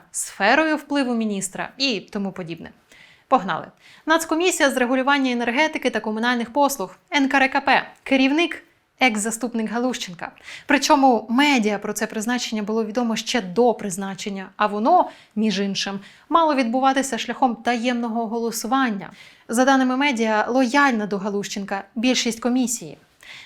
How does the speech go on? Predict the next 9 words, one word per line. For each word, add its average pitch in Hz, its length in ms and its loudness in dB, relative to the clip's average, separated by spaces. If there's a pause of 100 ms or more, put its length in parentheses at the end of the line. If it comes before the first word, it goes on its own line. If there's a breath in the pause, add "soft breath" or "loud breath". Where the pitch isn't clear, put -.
(100)
Гарантований 302 560 4
покупець 269 600 2
та 254 300 4
оператор 226 600 -2
ринку. 233 480 0 (760 loud breath)
Як 208 240 -2
би 214 100 -4
їх 202 200 -6
охарактеризувати? 202 1000 -8